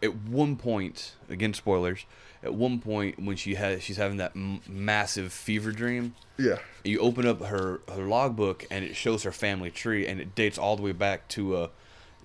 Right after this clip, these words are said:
Speaker 1: Jebediah Marsh,
Speaker 2: Mm-hmm.
Speaker 1: who is, if you're familiar with Lovecraft, he's, uh, an Innsmouther.
Speaker 2: Mm-hmm.
Speaker 1: He's, like, one of the big families, and Marshes are also a big name used in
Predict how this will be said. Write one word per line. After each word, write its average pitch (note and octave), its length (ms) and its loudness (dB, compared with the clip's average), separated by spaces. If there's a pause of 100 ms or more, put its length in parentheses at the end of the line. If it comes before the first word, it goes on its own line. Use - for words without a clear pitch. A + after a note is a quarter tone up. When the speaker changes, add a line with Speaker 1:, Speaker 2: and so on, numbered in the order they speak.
(100)
Speaker 1:
Jebediah G#2 600 4
Marsh, F2+ 680 -4 (260)
Speaker 2:
Mm-hmm. G2+ 360 -12
Speaker 1:
who G2+ 320 0
is, G2 520 0
if G2 200 -2
you're G2 120 0
familiar G2+ 320 0
with F#2 140 -4
Lovecraft, A#2 500 2
he's, G2+ 400 -2
uh, F#2+ 220 0
an F#2 180 -4
Innsmouther. F#2 680 -2 (280)
Speaker 2:
Mm-hmm. A2 200 -8
Speaker 1:
He's, G2 180 -2
like, F#2 180 0
one F#2+ 160 -2
of F2+ 60 -2
the F2 220 0 (120)
big G2+ 240 4
families, G2 460 -2 (240)
and G#2 140 -2
Marshes G#2 420 2
are G2 80 2
also G2 260 2
a F2 40 -2
big F#2+ 200 -2
name F#2+ 240 -4
used F#2 320 -6
in F2 260 -6